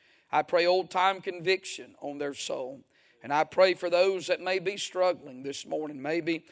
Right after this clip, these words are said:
uh, there's some Christian here this morning that's struggling. I pray that you'll give them the word of encouragement, the word of strength, the answer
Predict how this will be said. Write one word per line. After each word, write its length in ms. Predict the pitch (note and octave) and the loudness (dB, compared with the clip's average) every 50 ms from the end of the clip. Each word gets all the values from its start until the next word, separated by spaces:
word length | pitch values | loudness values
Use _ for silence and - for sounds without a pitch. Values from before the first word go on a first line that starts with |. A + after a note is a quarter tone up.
| - _ _ _ _ - | -20 _ _ _ _ -12
uh, 80 | C3 B2+ | -12 -2
there's 300 | C#3+ D3+ F3 F#3 F3 - | 2 4 4 4 4 0
some 300 | - - F#3+ G3 G3+ E3+ | -2 -4 -4 -4 -4 -6
Christian 480 | - F#3+ F3 D#3 - - - D#3 C#3 | -4 -4 -4 -4 -4 -8 -10 -10 -10
here 160 | C#3 D3 D3+ C#3+ | -6 -6 -6 -6
this 260 | C#3 E3 D#3 - - | -4 -6 -6 -8 -10
morning 360 | B2+ B2+ C3 C3 C3 B2+ B2+ | -10 -12 -12 -12 -12 -12 -12
that's 140 | C3 - - | -12 -12 -12
struggling. 600 | - - - E3+ F3+ E3+ D#3+ C#3+ D3+ C#3+ B2 A#2+ _ _ _ _ _ _ - | -12 -2 2 4 4 4 4 0 -6 -8 -8 -10 _ _ _ _ _ _ 0
I 160 | D#3 D#3+ D#3 | 4 4 4
pray 240 | - - F3+ F3 F3 | 4 4 4 4 4
that 240 | D#3+ E3 D3 - | 2 -2 -4 -4
you'll 80 | F3 E3 | -6 -4
give 260 | D#3+ E3+ F3+ F#3 E3 | 0 2 2 2 2
them 200 | D#3+ F#3+ F#3 F3+ | 2 2 2 2
the 80 | F3+ F3 | 2 4
word 340 | E3 F#3 F#3+ G3 G3 G3 F#3+ | 8 8 8 10 8 6 4
of 100 | F3 D3+ | 2 0
encouragement, 760 | D#3+ D3+ - - F#3 F#3 G3 G3 F#3+ G3 - F#3 F#3+ F3+ - _ _ _ _ _ _ - | -4 -6 -4 -2 0 0 2 0 0 -2 -6 -8 -8 -10 -10 _ _ _ _ _ _ -14
the 80 | B2+ | -4
word 240 | B2+ D3 E3+ E3+ D3+ | 2 4 4 6 4
of 80 | C3+ - | 2 -2
strength, 540 | - - - F3+ F#3+ F#3+ F#3 F3+ F3 - | -6 -6 -4 -2 0 0 0 -2 -4 -6
the 100 | - D3+ | -10 -8
answer 580 | D3 D#3 F3+ F#3+ F#3+ - - - - F#3 F3 E3 | -4 -2 -2 -2 -2 -2 -6 -6 -6 -6 -6 -8